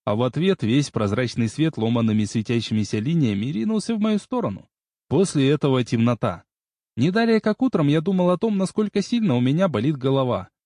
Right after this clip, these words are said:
Ответственно заявляю, что то были цветочки. Сейчас мне казалось, что у меня болела каждая клеточка моего тела. Я чувствовал озноб и жар одновременно,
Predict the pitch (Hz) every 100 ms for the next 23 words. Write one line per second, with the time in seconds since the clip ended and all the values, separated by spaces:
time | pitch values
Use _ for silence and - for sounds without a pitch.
0 | _ - 98 113 120 147 147 - 151 143
1 | 143 151 151 170 151 110 90 - _ _
2 | _ - - 165 160 220 202 214 202 214
3 | 202 247 226 - - - _ - 104 -
4 | 139 131 - 98 113 127 113 101 135 117
5 | 95 - 180 196 202 208 185 190 190 190
6 | 170 190 175 190 185 - 196 190 185 -
7 | 185 185 185 185 - 220 185 92 - _
8 | _ - 95 110 107 147 147 143 135 131
9 | 123 143 139 120 135 131 131 131 139 147
10 | 143 101 80